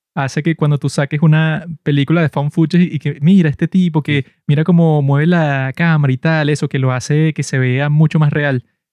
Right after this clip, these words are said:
Speaker 1: Y que bueno, pero no se ve mucho más real, sino que se ve chimbo, porque uno ya está súper acostumbrado a eso. Y cuando le pones y que, "No, pero detrás de esta puerta hay un fantasma", y que, bueno,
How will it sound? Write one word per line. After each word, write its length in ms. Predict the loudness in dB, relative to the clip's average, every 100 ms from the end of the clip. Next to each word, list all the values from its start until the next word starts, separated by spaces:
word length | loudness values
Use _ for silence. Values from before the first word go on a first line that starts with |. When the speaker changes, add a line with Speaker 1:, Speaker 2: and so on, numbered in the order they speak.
| _
Speaker 1:
Y 80 | -6
que 80 | -2
bueno, 160 | -2 0
pero 100 | 0
no 100 | 0
se 120 | 0
ve 140 | 0
mucho 200 | 0 2
más 160 | 2 2
real, 280 | 0 -2 -4
sino 240 | -2 0
que 80 | 0
se 100 | -2
ve 100 | -4
chimbo, 400 | 0 0 2 -2
porque 240 | -2 -2 0
uno 160 | 0
ya 80 | -2
está 400 | -2 -2 -2 -4 _ _ _ -18
súper 520 | -4 0 0 0 0
acostumbrado 680 | -2 -2 -2 0 0 0 0
a 80 |
eso. 300 | 0 -2 -6 _ _ _ -4
Y 220 | 0 0
cuando 300 | 0 -2 0
le 580 | 0 0 0 -2 -4 -2 -4 -2
pones 240 | 0 0
y 60 | 0
que, 100 | 0
"No, 140 | -2
pero 180 | -2 -4
detrás 360 | -4 -4 -4 -4
de 60 |
esta 200 | -4 -4
puerta 400 | 0 -2 0 -4 -4
hay 100 | -2
un 100 | 0
fantasma", 480 | 0 0 -2 -2 -4
y 60 |
que, 160 | -4 -8
bueno, 260 | -8 -8